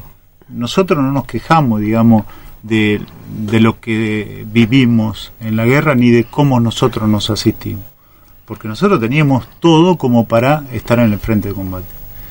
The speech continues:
Nosotros no nos quejamos de eso, no, no, no somos,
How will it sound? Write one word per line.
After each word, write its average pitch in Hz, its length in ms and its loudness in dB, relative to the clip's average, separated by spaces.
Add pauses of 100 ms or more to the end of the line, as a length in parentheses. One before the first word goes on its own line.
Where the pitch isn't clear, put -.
(280)
Nosotros 143 340 4
no 127 40 4
nos 113 140 2
quejamos 104 560 0
de 95 60 -8
eso, 104 220 -10
no, 104 240 -4
no, 104 140 -6
no 113 160 0
somos, 113 400 2